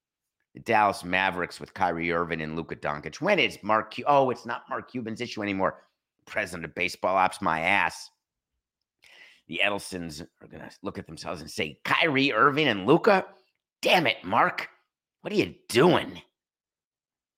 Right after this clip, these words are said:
That said, Mavericks at home getting three and a half. Maybe this is from my childhood, but going into Dallas and beating Dallas, it was always impossible for us, even when it was just Rolando Blackman on the Mavericks and Mel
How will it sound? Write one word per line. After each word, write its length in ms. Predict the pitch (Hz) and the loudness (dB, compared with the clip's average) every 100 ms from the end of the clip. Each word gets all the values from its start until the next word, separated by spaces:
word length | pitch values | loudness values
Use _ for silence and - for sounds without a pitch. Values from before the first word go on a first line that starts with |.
| _ _ _ _ _ _ _ _ _ | _ _ _ _ _ _ _ _ _
That 220 | 107 135 | 0 0
said, 520 | - 120 117 135 117 - _ _ _ _ _ _ _ _ _ | 0 2 4 2 -2 -10 _ _ _ _ _ _ _ _ _
Mavericks 520 | - 92 120 123 - | -4 0 0 -2 -6
at 60 | 90 | -8
home 300 | 85 113 113 | -2 -2 0
getting 240 | 92 101 | -2 -4
three 220 | 101 104 | -6 -4
and 80 | 104 | -2
a 40 | 92 | 2
half. 300 | 101 107 - - | 2 2 -2 -8
Maybe 200 | 113 120 | 0 2
this 240 | 113 113 98 | 4 2 -2
is 80 | 87 | -6
from 140 | 110 | -2
my 120 | 95 | -2
childhood, 560 | - - 104 101 - 85 | 0 2 4 4 0 -4
but 220 | 92 - | -4 -2
going 220 | 104 113 | 0 0
into 180 | 113 - | -2 -6
Dallas 500 | 76 87 110 110 - | -2 0 0 -2 -6
and 120 | 78 | -10
beating 280 | 87 104 98 | -6 -6 -4
Dallas, 460 | 95 98 110 107 - _ _ | 0 2 2 -2 -10 _ _
it 80 | - | -12
was 140 | 92 | -8
always 260 | 107 117 113 | -4 -4 -4
impossible 640 | 95 - - 135 - 101 | -8 -12 -6 -6 -8 -12
for 220 | 90 87 69 | -12 -8 -8
us, 240 | 57 - _ _ _ | -8 -14 _ _ _
even 240 | - 120 120 | -6 -4 -4
when 80 | |
it 40 | 104 | -4
was 200 | 90 - | -8 -8
just 400 | 117 107 - - 78 | -6 -6 -10 -20 -12
Rolando 400 | 80 95 110 80 | -4 -2 0 -4
Blackman 520 | 67 80 113 98 73 | -2 0 0 -2 -8
on 120 | 69 | -10
the 60 | 64 | -8
Mavericks 580 | 64 62 60 - - - _ - - | -8 -6 -10 -12 -16 -16 _ -20 -20
and 160 | 62 64 | -18 -10
Mel 540 | 80 76 101 95 80 | -4 0 0 -2 -6